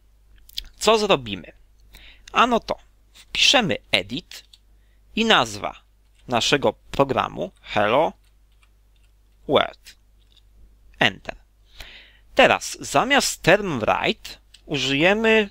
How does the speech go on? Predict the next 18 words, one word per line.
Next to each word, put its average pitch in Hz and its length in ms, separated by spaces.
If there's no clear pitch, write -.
czegoś, 185 320
co - 160
pewnie 151 340
znają 131 400
osoby 120 560
z - 80
C - 140
plus - 260
plusa 117 340
i 110 40
tak 107 220
dalej. 98 300
Operację 165 680
print, 143 640
czyli 226 400
drukuj. 165 840
No, 302 340
write, 170 640